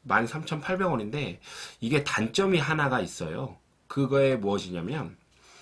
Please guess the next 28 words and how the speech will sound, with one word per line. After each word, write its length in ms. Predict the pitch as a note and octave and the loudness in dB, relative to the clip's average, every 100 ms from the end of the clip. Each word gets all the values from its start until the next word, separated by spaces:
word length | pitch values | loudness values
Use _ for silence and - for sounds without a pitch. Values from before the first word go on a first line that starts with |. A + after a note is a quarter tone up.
| - - - - | -20 -20 -12 0
여기 240 | B2 F3 | 2 2
있는 880 | E3 D#3 D#3 D#3 D3+ D3 D3 C#3 C3+ | 2 2 0 2 0 2 2 2 -2
그 200 | - B2+ | -6 -4
액상, 480 | A2 - - E2+ - - _ - | -4 -4 0 0 -2 -14 _ -10
우리 240 | G2+ G2+ | -4 -4
소전-, 340 | - C#3+ D3 | -4 -2 -2
세정기 380 | C3+ D3+ D3 C#3 | -2 -2 -2 -2
액상을 420 | - G2 - A#2+ | -2 -4 -2 -2
다 100 | A2+ | -2
쓰고 280 | F#2 D#3 E3 | -6 -8 -4
나면 380 | B2+ G2 D3+ C3+ | -4 -2 -6 -8
교체를 360 | - G#2+ - C#3 | -10 -6 -4 -4
해줘야 200 | F#2+ - | -6 -12
돼요. 220 | C#3 - - _ _ _ - | -16 -18 -20 _ _ _ -16
이 80 | - | -10
교체가 540 | G2+ - F#2+ C3+ E3 | -8 -6 -4 -2 -4
하나당 380 | - D3 C3 A#2+ | -6 -4 -4 -4
칠천오백 580 | A2 F3+ - A2 F2+ F2 | -6 -8 -6 -8 -8 -12
원. 100 | - _ _ _ - | -16 _ _ _ -8
되게 180 | G#2 A2 | -2 -2
비싸죠. 340 | E2 E2+ - _ _ _ - - | -2 -12 -12 _ _ _ -20 -16
그래서 240 | - F3 E3+ | 2 4 4
이거를, 800 | B2+ E3 F3 E3 D3+ D3 F#2 F2 | 2 4 4 4 4 4 2 -2
그리고 240 | D#3+ F3+ | -2 -2
솔직히 640 | F#3 G#3 G3+ G3+ C#3+ F#2 - _ | -2 -4 -4 -2 -4 -6 -12 _
이 380 | C#3 E3+ F3+ F3 | -6 -4 -2 -4
세정지가 640 | F#3+ G#3 G3 D3 D#3+ A2+ - - - - - | -4 -4 -2 -4 -4 -4 -8 -20 -20 -20 -8
그렇게 420 | C3+ C#3+ D#3+ | -6 -2 -4